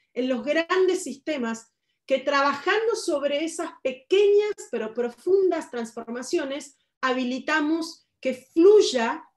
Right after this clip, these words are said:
a los millones de alumnos que están hoy en un sistema paralizado.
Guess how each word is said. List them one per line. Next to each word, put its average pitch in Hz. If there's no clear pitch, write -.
a 254
los 254
millones 302
de 262
alumnos 262
que -
están 294
hoy 302
en 277
un 277
sistema 269
paralizado. 196